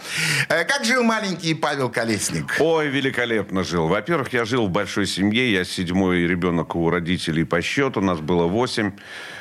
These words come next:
Speaker 2: Да, и вот так случилось, что из всех, э, моих, нас было пять братьев и три сестры, э, профессионально музыкой занимаюсь только я один.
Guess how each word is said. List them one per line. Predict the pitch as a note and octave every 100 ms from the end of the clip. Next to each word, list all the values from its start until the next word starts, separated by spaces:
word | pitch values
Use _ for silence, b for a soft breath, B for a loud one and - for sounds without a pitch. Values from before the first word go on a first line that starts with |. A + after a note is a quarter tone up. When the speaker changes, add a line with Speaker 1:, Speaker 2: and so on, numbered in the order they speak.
| B
Speaker 2:
Да, | F2+ F#2+ F2
и | G#2
вот | A#2+
так | - A#2+
случилось, | C3+ C3 F3+ F#3+ A2+
что | - G#2 G2
из | G2 F#2+
всех, | - - B2+ A2+ -
э, | F#2+ F2+ E2+
моих, | F#2 F#2+ F#2 E2
нас | F#2 F#2
было | E2 F#2+
пять | F2 F#2+
братьев | E2 F#2+ E2+ F#2
и |
три | D#2+ F3
сестры, | - - - D3+ D#3+ D#3 B B B B B -
э, | - F#2 F2+
профессионально | F#2+ G2+ - G#2+ C3 D#3 A2 F#2+ F2+
музыкой | G2+ C3+ C3+ F2+
занимаюсь | D#2 E2+ F#2+ A2
только | - F#2+ F#2+ E2+
я | E2+
один. | D#2+ C2 A1